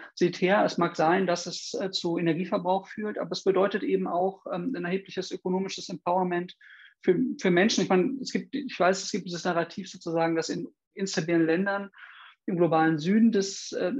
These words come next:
Bitcoin besonders interessant ist, aber es geht natürlich auch bei uns im Übrigen. Ja, wenn ich sozusagen mich vor Inflation schützen möchte und, ähm, ähm, sozusagen dann in die Fänge der Finanzbranche gerate, die mir dann Dachfonds verkauft gegen irgendwelche Gebühren,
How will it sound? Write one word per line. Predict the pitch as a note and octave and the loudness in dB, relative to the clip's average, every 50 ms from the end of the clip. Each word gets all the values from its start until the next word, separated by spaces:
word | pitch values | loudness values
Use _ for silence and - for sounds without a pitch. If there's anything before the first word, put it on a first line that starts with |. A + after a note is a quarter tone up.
| - F#3 | 0 0
Bitcoin | G3 A3+ - - - G3+ G3+ | 0 -2 -2 -2 -2 0 0
besonders | F#3+ F3+ F#3+ G3+ G3 F#3 F#3 | 0 0 -2 -2 -2 -4 -6
interessant | A3 F#3+ - F#3+ F#3 - G3 F#3+ F#3+ F#3+ | -8 -8 -8 -10 -6 -4 -4 -4 -4 -4
ist, | F#3 - | -6 -4
aber | F3+ F3+ | -4 -4
es | F3+ - | -4 -4
geht | - A3 - | -4 -4 -2
natürlich | G3 F#3 - G3 G3 F#3+ - | -2 0 2 2 2 2 2
auch | - F3+ F3+ - | 0 0 0 0
bei | - F#3 | 0 0
uns | F#3 G3+ B3+ B3 | 2 2 2 2
im | B3 F#3+ | 2 0
Übrigen. | D#3+ D#3+ D3+ - - - B2+ D#3 | 0 -2 -4 -6 -8 -8 -4 -2
Ja, | E3 F#3+ G3+ F3 | 0 0 0 0
wenn | F3 - | -2 -4
ich | - - - - | -4 -6 -8 -8
sozusagen | - F#3+ F#3 F3+ - - F3 E3+ E3 E3 E3 E3+ E3+ - - - - - - _ | -8 -8 -8 -8 -10 -8 -4 -2 -2 0 -2 -4 -6 -10 -16 -18 -18 -20 -10 _
mich | F#3 E3+ | -6 -2
vor | - F#3+ | 0 0
Inflation | F3 E3+ - F3+ F3+ - - F#3 G3 F#3+ | 0 0 0 -2 -2 0 0 2 2 2
schützen | - - G3 - - G3 | 0 -2 -2 -2 0 0
möchte | F#3 F3+ F#3 F#3 - - F3+ F3+ | 2 2 0 0 -2 -2 -2 -2
und, | F3 F3 E3+ E3+ E3+ E3 - - - F3 | -2 -2 -2 -2 -4 -6 -6 -6 -4 -2
ähm, | F3+ E3+ E3 E3 E3+ E3+ E3+ - - - - - _ _ _ _ _ - | -2 -2 -2 -2 -4 -6 -8 -14 -20 -20 -20 -20 _ _ _ _ _ -6
ähm, | C4 F3+ E3+ E3+ E3 E3+ | -4 -2 -2 -2 -2 -4
sozusagen | E3 D#3 - F3 D#3 E3+ E3+ E3+ | -6 -6 -4 0 2 4 4 4
dann | D#3+ D#3+ D#3+ E3 D#3+ | 4 4 4 4 2
in | C#3+ F3+ | 2 0
die | F3 | 0
Fänge | F3 - F#3+ F3 F3 E3 | 0 0 0 0 2 2
der | E3+ E3 | 0 0
Finanzbranche | - F3 D#3+ E3 F3 F#3+ - - - - - - E3 F#3 D#3+ E3 F#3+ G3+ G#3 G3 G#3 | 0 0 2 2 2 0 -2 -6 -10 -6 -2 0 0 0 0 0 0 0 0 0 0
gerate, | F#3 G3 - F3 F3+ F#3+ G3 - G3 F3+ | 0 0 0 0 -2 -2 -4 -4 -4 -6
die | E3+ | -4
mir | E3 D#3+ | -4 -2
dann | D#3+ E3 D#3+ D3+ | -2 -2 -2 -4
Dachfonds | E3+ F3 - - G#3 F#3+ F#3 | -4 -6 -6 -8 -10 -8 -8
verkauft | - F#3 - - F#3+ F#3+ - - | -10 -10 -6 -4 -4 -4 -4 -6
gegen | F#3+ F3+ - | -8 -8 -8
irgendwelche | F3+ F3+ - F#3 - F#3 | -10 -12 -14 -14 -12 -6
Gebühren, | E3+ F#3 D#3 E3+ G3+ G3+ G3+ G3+ | -4 -4 -2 0 0 0 0 0